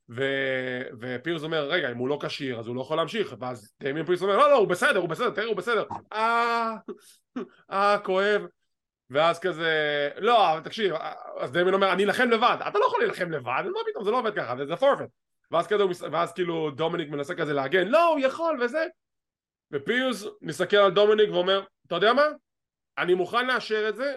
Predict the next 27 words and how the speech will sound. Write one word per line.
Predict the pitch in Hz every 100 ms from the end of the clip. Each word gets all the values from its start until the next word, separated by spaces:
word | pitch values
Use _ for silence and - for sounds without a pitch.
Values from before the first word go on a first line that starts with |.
| -
שאם | - 175 160 - -
פין | 196 247
בלור | 247 254 240
לא | 240
כשיר, | 214 - 254 359 - _ -
דומיניק | 127 208 220 208
יכול | 170 185
להחליף | 170 160 143
אותו." | 123 110 _ _ _ _ _ _ _ _
ואז | 139 160
כזה, | 185 156 147
"מה? | - 151 202 160
לא, | 143 175 147 -
ל-, | 156 151 147
למה?" | 170 113 _ _ _ _ _
ואז, | 139 - 127
כאילו, | 143 131
ודמיאן | 123 131 151 151
אומר, | 147
"לא, | 139 247 185
למה? | 175 220 135
כאילו, | 127 143
לא, | 175 117
פ-, | - -
פין | 190
בלר | 202 226 220
פיין." | 247 294 156